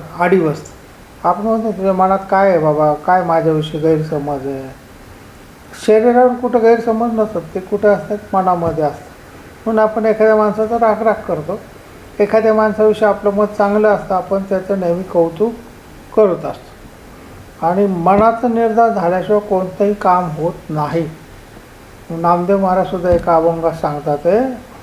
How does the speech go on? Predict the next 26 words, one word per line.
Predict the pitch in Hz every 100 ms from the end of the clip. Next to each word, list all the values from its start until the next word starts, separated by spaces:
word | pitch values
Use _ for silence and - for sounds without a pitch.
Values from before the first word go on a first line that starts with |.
| - - -
"अमृताहुनी | 185 214 240 240 247 240 220 254 262
गौड | 233 208 220 226 233 254 285 269
नाम | 170 185 233 240
तुझे | 247 233 185 220
देवा, | 208 175 170 175 226 269 - - - -
मन | 156 156 175 214 240
माझे | 277 254 240 233 262
केशवा | 247 233 226 247 247 254
का | 247 185 156
बाळा." | 151 139 - - - - - - - - - - - - - -
नामदेव | 175 180 180 190
महाराज | 185 175 196 262 262 - - - - -
भगवंताला | 180 156 170 170 175 170
विचारतात | 160 160 165 165 170 165
आहे | 180 233
की, | 247 240
"अमृतापेक्षा | 208 185 185 208 208 233 220 208 - 240
तुझं | 233 214 214
गोड | 190 196
नाव | 185 185 170 160
आहे, | 143 143 165 226 240 - - - -
पण | -
मग | 220 247 233
माझं | 240 240
मन | 240 214 240 262
का | 240 247